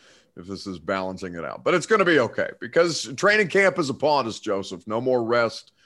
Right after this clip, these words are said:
no more relaxation. It is officially time to give up our lives to the god of football.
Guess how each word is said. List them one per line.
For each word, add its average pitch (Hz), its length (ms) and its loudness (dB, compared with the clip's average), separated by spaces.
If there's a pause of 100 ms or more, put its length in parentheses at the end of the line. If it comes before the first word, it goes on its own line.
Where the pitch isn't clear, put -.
(240)
no 101 80 -4
more 113 160 0
relaxation. 104 960 0
It 90 100 -10
is 90 140 -10
officially 95 460 -8
time 95 380 -2
to 92 60 -10
give 95 220 -4
up 98 160 -4
our 92 120 0
lives 90 420 -2
to 95 120 -10
the 92 80 -10
god 90 340 -2
of 85 120 -10
football. - 560 -10